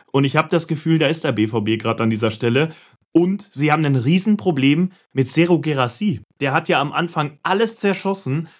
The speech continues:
Der kommt überhaupt nicht mehr ins Spiel. Man hat das Gefühl, der nimmt auch gar nicht so richtig am Spiel teil, macht seine Tore nicht, wirkt unzufrieden.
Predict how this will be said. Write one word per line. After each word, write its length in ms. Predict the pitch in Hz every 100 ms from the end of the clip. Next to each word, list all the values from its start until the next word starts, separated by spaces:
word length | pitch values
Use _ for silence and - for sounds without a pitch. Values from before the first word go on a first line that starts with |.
| _
Der 140 | 135 127
kommt 300 | 170 175 170
überhaupt 560 | 147 139 156 196 -
nicht 160 | 202 196
mehr 160 | 190
ins 120 | 196 190
Spiel. 420 | - 180 208 214 - -
Man 160 | 139
hat 140 | 147 165
das 160 | 156
Gefühl, 560 | 156 - 170 170 175 175 - - -
der 220 | 175 165
nimmt 300 | 160 165 190
auch 140 | 170 -
gar 140 | 165
nicht 120 | 165
so 60 | 165
richtig 240 | 165 165
am 100 | 147
Spiel 280 | 139 - 131
teil, 460 | 131 180 185 190 180
macht 240 | 156 160 -
seine 260 | 147 147
Tore 340 | 147 180 190 165
nicht, 260 | 165 165
wirkt 220 | 156 160 180
unzufrieden. 760 | 185 185 165 165 160 165 160